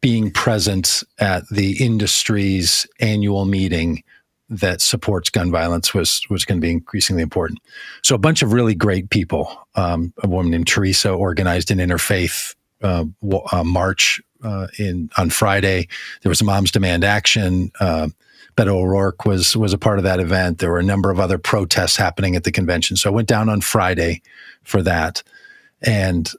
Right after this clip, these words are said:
uh, then on Saturday, I drove, uh,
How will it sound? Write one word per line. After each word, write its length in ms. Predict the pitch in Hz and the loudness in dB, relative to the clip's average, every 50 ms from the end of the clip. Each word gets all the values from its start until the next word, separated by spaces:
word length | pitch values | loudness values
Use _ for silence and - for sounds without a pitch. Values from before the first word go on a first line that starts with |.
| - - | -2 0
uh, 220 | 107 98 92 92 90 | 0 0 0 0 0
then 200 | 107 123 107 104 | 0 0 2 0
on 120 | 98 98 98 | 0 0 0
Saturday, 760 | - - 120 107 104 101 101 92 101 98 95 95 95 87 - - | 0 0 0 0 0 0 2 2 2 2 2 2 0 -2 -2 -2
I 180 | - 107 95 95 | 0 0 0 0
drove, 720 | 90 - - 101 92 92 92 90 87 87 - - - - - - | 0 0 0 0 2 2 0 0 -2 -2 -4 -6 -6 -6 -4 -2
uh, 140 | 98 90 | -2 0